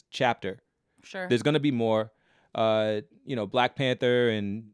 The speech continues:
Speaker 1: you know, Captain Marvel and, uh, the, the Guardians are gonna be back,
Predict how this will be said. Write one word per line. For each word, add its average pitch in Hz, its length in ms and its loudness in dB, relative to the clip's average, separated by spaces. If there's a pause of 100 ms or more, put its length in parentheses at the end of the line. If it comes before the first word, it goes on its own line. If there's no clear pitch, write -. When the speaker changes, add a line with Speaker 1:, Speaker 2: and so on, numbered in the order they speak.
Speaker 1:
you 131 80 -6
know, 104 80 -6
Captain 123 360 -6
Marvel 120 680 2
and, 92 280 -4 (420)
uh, 98 240 -2
the, 95 220 -8 (640)
the 113 80 -6
Guardians 120 480 2
are 113 60 -4
gonna 117 160 -2
be 113 120 -4
back, 110 420 0